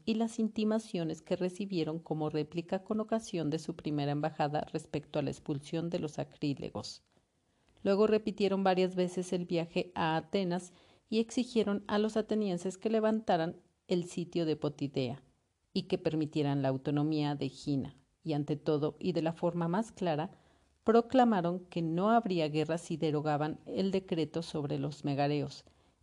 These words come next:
en el que se les prohibía la utilización de los puertos del imperio ateniense y del mercado ático. Pero los atenienses ni hicieron caso de las otras exigencias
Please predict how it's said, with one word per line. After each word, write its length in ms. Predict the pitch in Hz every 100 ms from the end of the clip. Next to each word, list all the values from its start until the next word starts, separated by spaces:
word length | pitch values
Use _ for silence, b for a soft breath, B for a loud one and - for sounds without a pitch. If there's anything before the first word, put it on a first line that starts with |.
| -
en 140 | 175
el 160 | 160 151
que 100 | 156
se 140 | -
les 160 | 147 147
prohibía 500 | 160 156 165 175 156
la 160 | 151
utilización 880 | 147 151 143 151 165 165 170 165 175 - _ _ - _ _ _ _
de 200 | - 185
los 200 | 220 233
puertos 460 | - 202 165 - 165
del 140 | 160
imperio 600 | 147 147 147 143 139 143
ateniense 800 | 139 135 151 160 175 180 180 185 -
y 60 | 214
del 160 | 202
mercado 500 | 190 170 - 143 143
ático. 540 | 160 180 180 147 - 139 _ _ _ _ _ _
Pero 220 | 196 196
los 260 | 196 196 196
atenienses 560 | 208 214 220 220 - 233
ni 220 | 220 175
hicieron 460 | 175 - 180 175
caso 300 | 175 160 156
de 120 | 165 147
las 180 | 147
otras 320 | 160 156 165 165
exigencias 920 | 160 180 170 170 160 160 185 196 -